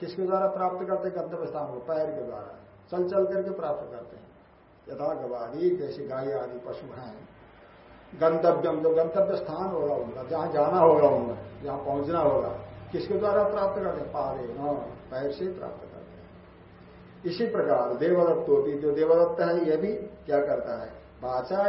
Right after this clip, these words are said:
एवं पादेन, वाणी रूपी पाद के द्वारा ही वक्तव्य विषय प्रतिलभते, वक्तव्य जो विषय होगा शब्द उसका वाणी से ही प्राप्त करता है, वाणी न हो तो बोल नहीं पाएगा, इसलिए वो पाद के स्थान में है। गाय के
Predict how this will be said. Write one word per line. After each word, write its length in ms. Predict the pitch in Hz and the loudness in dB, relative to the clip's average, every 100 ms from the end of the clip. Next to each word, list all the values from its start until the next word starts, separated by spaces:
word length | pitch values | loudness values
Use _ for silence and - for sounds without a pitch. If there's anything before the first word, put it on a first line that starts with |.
| 196 | 2
एवं 180 | 190 190 | 0 0
पादेन, 480 | 160 151 147 139 127 117 - - - - | 0 2 2 2 -2 -8 -12 -18 -20 -10
वाणी 380 | 123 131 151 165 | -4 -2 0 0
रूपी 280 | 165 170 165 160 | 0 -2 -4 -2
पाद 320 | 135 139 147 | 0 2 0
के 80 | 139 | -2
द्वारा 320 | 127 127 127 | 0 0 -2
ही 160 | 143 - 143 | -4 -4 -2
वक्तव्य 460 | 147 - - - | -2 0 -2 0
विषय 300 | 190 - - | -2 -2 -6
प्रतिलभते, 560 | - - - - - - - - - 135 | -8 -10 -12 -12 -14 -16 -18 -20 -12 -10
वक्तव्य 380 | - 170 165 | -4 -4 -4
जो 80 | 170 | -4
विषय 300 | 151 156 160 | -4 -4 -2
होगा 200 | 156 160 | -2 -2
शब्द 320 | 147 151 147 - - - - - - - - - | -2 -2 -4 -4 -6 -10 -18 -20 -20 -20 -20 -20
उसका 220 | - 131 - - - - | -20 -20 -20 -20 -20 -10
वाणी 280 | 131 151 175 | -4 -2 0
से 120 | 180 | 8
ही 60 | 214 | 8
प्राप्त 320 | 214 202 220 | 8 0 -2
करता 380 | 214 - - - | -2 -4 -4 -6
है, 100 | - - - - - - _ _ - - _ | -8 -12 -20 -20 -20 -20 _ _ -20 -20 _
वाणी 260 | 131 143 170 | -4 -2 -2
न 80 | 175 | 2
हो 160 | 170 | 4
तो 100 | 180 | 4
बोल 280 | 180 202 214 | 2 4 6
नहीं 100 | 226 | 6
पाएगा, 440 | 220 180 - - - - - _ _ _ _ _ _ _ _ 143 | 2 0 -2 -8 -14 -20 -20 _ _ _ _ _ _ _ _ -12
इसलिए 280 | 143 170 | -6 -2
वो 220 | 170 - - - - - | 0 0 -2 -6 -16 -8
पाद 320 | 143 139 147 - | 0 4 4 2
के 60 | |
स्थान 300 | - 123 123 | -4 -6 -10
में 120 | 117 | -14
है। 240 | 110 117 - - _ _ _ _ | -16 -16 -18 -20 _ _ _ _
गाय 240 | 139 139 | -6 0
के 140 | 143 | 0